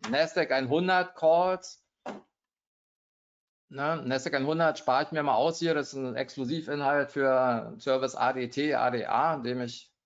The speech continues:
vorstehe sozusagen als, äh, alleiniger Experte. Wirkt auch durch auf, auf Derivate, es wirkt auf Aktien, auf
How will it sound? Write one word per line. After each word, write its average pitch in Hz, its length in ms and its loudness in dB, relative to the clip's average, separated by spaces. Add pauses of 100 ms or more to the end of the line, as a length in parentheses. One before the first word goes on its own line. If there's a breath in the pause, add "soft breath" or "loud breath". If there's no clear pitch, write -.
(1600)
vorstehe 170 560 2
sozusagen 160 480 2
als, 139 340 -2
äh, 143 40 0
alleiniger 135 580 2
Experte. 147 760 0 (2000)
Wirkt 165 240 0
auch 165 140 2
durch 170 260 2
auf, 156 220 2 (100)
auf 135 140 -2
Derivate, 151 600 2
es 120 180 -2
wirkt 143 180 -4
auf 131 120 -2
Aktien, 170 760 -2
auf 135 160 -4